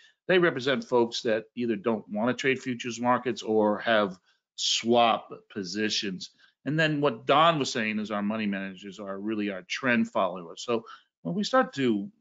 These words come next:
dive deeper into our commitment to traders report, we wa-, really wanna kinda concentrate on these two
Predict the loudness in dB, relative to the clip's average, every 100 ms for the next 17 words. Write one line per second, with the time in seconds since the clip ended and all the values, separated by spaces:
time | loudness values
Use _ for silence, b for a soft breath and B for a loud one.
0 | _ -20 _ 2 4 4 2 -4 -4 -4
1 | -4 -6 -6 -8 -8 -12 -18 -12 -10 -10
2 | -8 -8 -10 -14 -12 -10 -6 -4 -2 0
3 | 0 2 4 4 2 -2 -2 0 0 -2
4 | -2 -2 -4 -6 -8 -8 _ _ _ _
5 | _ 0 4 4 2 -2 2 6 6 4